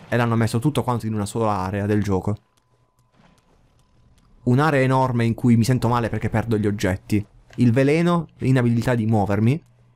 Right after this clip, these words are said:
e nemici fastidiosi. Giusto per essere sicuri. Ah, dove sta la terza fiamma? Per favore. Voglio solamente trovarla e andarmene.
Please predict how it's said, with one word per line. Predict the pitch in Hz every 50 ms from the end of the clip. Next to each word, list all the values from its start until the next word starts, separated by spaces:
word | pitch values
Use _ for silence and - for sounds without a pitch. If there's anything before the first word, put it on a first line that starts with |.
| _ _
e | - 156
nemici | 156 123 113 110 - -
fastidiosi. | - 110 - - 117 107 104 87 85 - - - - - _ _ _ _ _ _ _ _ _ _ _ _ _
Giusto | - 131 135 131 - 123
per | 117 120
essere | 117 - 123 117
sicuri. | 110 - 117 - 117 110 104 107 117 117 - _ _ - - - _ _ _ _ _ _ _ _ _ _ _ - - _ _ _ - - - - _ _ - - _ _ _ - - - - _ _ _ _ _ _ _ _ _ - _ _ _ _ _ _ _ _ _ _ _ _ _
Ah, | - 101 113 113 113 - - - - - - - - -
dove | - 120 117 113 120
sta | 117 - - 110 101 98 - - - - - - - - - -
la | - 117 113
terza | - 120 117 113 117 - - 113
fiamma? | - - 123 113 113 113 113 113 113 113 - _ _ _ _ _ _ -
Per | - 131 123
favore. | - - 135 131 127 123 123 120 120 123 117 - - - - - - - - - - - -
Voglio | 120 123 131 131 127 135 127
solamente | - 131 135 135 139 135 131 127
trovarla | 120 - 135 131 131 123 117 117 120 117 117
e | 120
andarmene. | 120 120 120 120 117 120 120 113 113 113 113 110 113 113